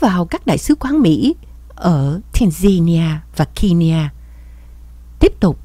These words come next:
đến năm hai nghìn thì nhóm Al-Qaeda này đánh bom con tàu U S S Cole đang tiếp liệu ở một cảng của Yemen, đã khiến cho mười bảy quân nhân bị thiệt mạng. Bin Laden đã hy vọng là Mỹ sẽ phản ứng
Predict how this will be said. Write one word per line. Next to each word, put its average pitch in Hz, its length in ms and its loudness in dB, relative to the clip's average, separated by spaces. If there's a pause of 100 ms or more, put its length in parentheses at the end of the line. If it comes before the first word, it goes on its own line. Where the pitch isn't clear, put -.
đến 190 160 2
năm 330 160 0
hai 240 160 0
nghìn 160 300 0 (600)
thì 190 360 2
nhóm 165 160 0
Al-Qaeda 202 560 -2
này 165 260 -2 (160)
đánh 214 240 0
bom 185 360 -2
con 185 200 -4
tàu 151 400 -4
U 180 260 0
S - 80 -8 (140)
S - 100 -10
Cole 165 420 0 (340)
đang 196 340 -2
tiếp - 260 2
liệu 156 280 4 (300)
ở - 140 -2
một - 260 0
cảng 175 300 -2
của - 160 0 (100)
Yemen, 190 440 2 (340)
đã 151 180 -2
khiến 254 240 2
cho 339 100 0
mười 190 160 4
bảy - 320 -4
quân 202 180 2
nhân 175 240 2
bị 139 200 0
thiệt 151 200 0
mạng. 143 240 -2 (880)
Bin 190 280 2
Laden 160 460 0 (360)
đã 131 240 -6
hy 320 140 6
vọng 214 260 0
là 185 80 4
Mỹ 160 260 2
sẽ 359 140 0
phản 151 260 -2
ứng 226 240 2